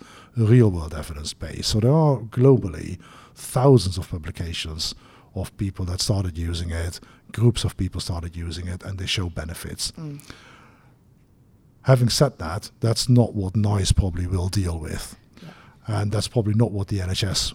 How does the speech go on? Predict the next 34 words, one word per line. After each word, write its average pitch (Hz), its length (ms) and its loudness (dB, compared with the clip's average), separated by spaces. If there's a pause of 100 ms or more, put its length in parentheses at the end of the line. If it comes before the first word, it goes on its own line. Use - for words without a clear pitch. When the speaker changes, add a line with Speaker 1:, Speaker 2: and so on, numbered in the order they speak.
Speaker 1:
will 80 180 -8
deal 80 300 -12
with. 85 340 -14
We 113 140 4
also 165 320 2
know 107 400 4
that 92 200 -6
many 117 300 2
of 95 140 -4
these 95 180 -4
patients 85 500 -6
take 170 340 0
these 80 220 -6
products 82 600 -10 (600)
after 117 380 4
the 107 80 6
failure 107 460 4
of 87 180 -4
lots 92 160 -6
of 78 120 -6
other 76 240 -8 (200)
things. - 480 -10 (240)
So 117 140 0
if 135 100 4
you 139 60 8
have 139 160 4
chronic 120 360 2
pain, 101 480 0 (460)
you've 110 220 0
been 104 120 -2
taking 104 600 0 (180)
the - 80 -8
standard, 98 640 0 (160)
uh, 92 280 -2